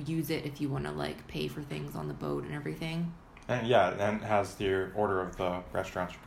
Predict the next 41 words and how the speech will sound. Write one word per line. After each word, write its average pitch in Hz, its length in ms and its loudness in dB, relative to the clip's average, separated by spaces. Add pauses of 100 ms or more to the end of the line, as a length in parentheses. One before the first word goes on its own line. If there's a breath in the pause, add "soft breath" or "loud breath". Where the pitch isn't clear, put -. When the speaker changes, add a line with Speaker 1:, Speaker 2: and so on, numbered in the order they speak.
Speaker 2:
going 92 120 -8
to - 60 -8
as - 60 -6 (140)
Speaker 1:
Yeah. 175 200 2
Speaker 2:
well. - 140 -2 (160)
Speaker 1:
Yeah, 208 260 6
yeah, 180 160 4
it 156 100 -2
shows 165 220 -2
which 160 180 -6
ones 147 180 -6
you're - 100 -10
going 165 220 -6
to. 160 240 -4 (840 loud breath)
And 170 160 2
then, 170 100 4
yeah, 190 120 2
you 156 120 0
kind 175 180 0
of 165 80 2
go 165 120 6
to, 170 100 -2
like, 165 180 -2
a 156 80 6
mass 151 520 2
waiting 139 420 0
area, 180 540 0
and 147 140 -2
then 135 120 0
they 131 80 0
kind 139 220 -4
of 135 180 -2
board 139 340 0
you 143 100 -4
from 139 200 -2
there. 143 160 0
You, 143 160 0
like, 143 180 -2
have 147 200 -2
your, 139 280 -2
um, 170 400 -4